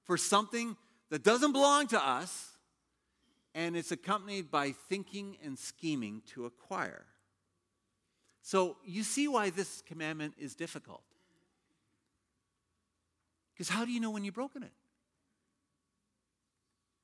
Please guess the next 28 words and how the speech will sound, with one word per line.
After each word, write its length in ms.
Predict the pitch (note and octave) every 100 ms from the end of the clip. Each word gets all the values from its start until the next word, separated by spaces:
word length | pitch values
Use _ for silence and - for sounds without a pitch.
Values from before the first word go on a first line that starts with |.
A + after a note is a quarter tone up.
| _ _ _ _ _ _
How 240 | - A#3+ D4
do 60 |
you 140 | C4+ C4
know 140 | G#3+
when 160 | G3+ G3
you 100 | F#3+
cross 380 | - F3 E3 -
the 60 |
line? 360 | F#3 A#3+ C4+ - _ _ _ _ _ _ _ _ _ _ _ _ _ _ _
When 220 | - F#3 C#4
does 160 | C4
something 600 | - - G#3+ F#3 F3+ F3
become 480 | F3+ F3+ - B2+ D3
coveting? 580 | - C4 C4 F#3+ F2 - _ _ _ _ _ _ -
When 200 | F#3+ A#3+
does 160 | B3 G3
a 60 |
right 300 | F#3+ D#3+ B3
desire 380 | A#3 E3+ C#3 C3
become 260 | D3+ E3 E3+
a 60 |
wrong 320 | F3+ A3 B3+ A#3+
desire? 580 | F3 B2+ G#2+ F#2 D2 - _ _ _ _ _ _ _ _ - - -
So 200 | - A3+
take, 360 | - A#3+ A#3+
for 100 | G#3+
example, 420 | F#3 E3 D3+ E3+ F3+
admiration. 760 | D3+ D3 F3 B3 D4+ - -